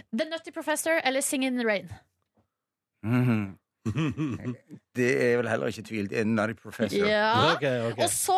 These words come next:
Speaker 1: er det siste her. Den ligner jo litt på den vi hadde i stad, men hvis du må velge, Kristian Valen, mellom å ikke være morsom eller å aldri kunne synge, eller ha en helt forferdelig stemme,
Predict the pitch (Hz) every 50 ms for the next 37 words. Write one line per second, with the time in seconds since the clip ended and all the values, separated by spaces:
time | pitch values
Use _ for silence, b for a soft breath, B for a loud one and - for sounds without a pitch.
0 | 370 - 277 294 277 269 - - 269 - - - 254 233 220 226 226 254 269 262
1 | 294 311 330 339 320 240 214 226 262 - - 220 226 226 220 208 208 220 208 226
2 | 208 - - 240 254 277 269 - 226 233 240 247 - 233 254 254 - - 302 294
3 | 302 302 302 233 240 277 285 277 233 185 - - _ _ _ - 233 226 - -
4 | 202 190 185 190 196 190 180 165 202 196 b b b b b b b b b b
5 | - 208 214 233 247 233 202 196 - - 220 214 - - _ _ _ _ _ -
6 | 330 - _ _ - 277 220 185 208 254 269 233 - _ _ 208 233 285 - -
7 | 349 359 392 427 _ _ _ _ _ _ _ _ _ _ _ _ _ - 254 254
8 | 247 226 214 - - 208 214 - _ _ _ - 220 220 233 240 220 208 196 180
9 | 185 - - - 196 190 180 175 175 - - 180 175 175 185 175 180 180 196 202
10 | 190 185 202 202 - - - - - - - - - 220 233 220 185 - - -
11 | - - - 196 175 175 165 190